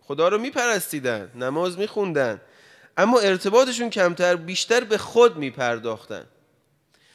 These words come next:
اگر جایی بین خود و خدا مخیر می‌شدن، اونی که کنار می‌ذاشتن خدا بود و به اون که بهش می‌پرداختن و ترجیح می‌دادن، منافع خودشون بود.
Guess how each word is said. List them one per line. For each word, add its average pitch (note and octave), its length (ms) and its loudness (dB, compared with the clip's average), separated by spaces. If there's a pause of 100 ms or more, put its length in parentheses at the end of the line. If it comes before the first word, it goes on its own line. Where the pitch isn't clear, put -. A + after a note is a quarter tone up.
(200)
اگر F#3 300 2
جایی G3 680 4 (520)
بین A#3+ 360 4
خود G#3+ 520 0 (300)
و D#3 140 0
خدا F3+ 460 2
مخیر D#3+ 600 4
می‌شدن، F3 920 0 (920)
اونی B3 260 2
که E3+ 240 2
کنار F3 460 6
می‌ذاشتن F3 420 0
خدا F#3+ 400 2
بود G#3+ 200 -4
و F3 80 2
به E3 80 -2
اون G3 200 -4
که G#3 100 -6
بهش E3 200 -4
می‌پرداختن D3+ 640 -2
و D3+ 140 -2
ترجیح C#3+ 480 -4
می‌دادن، D#3 480 -2
منافع D#3+ 520 2
خودشون B2 540 -2
بود. F2+ 180 -20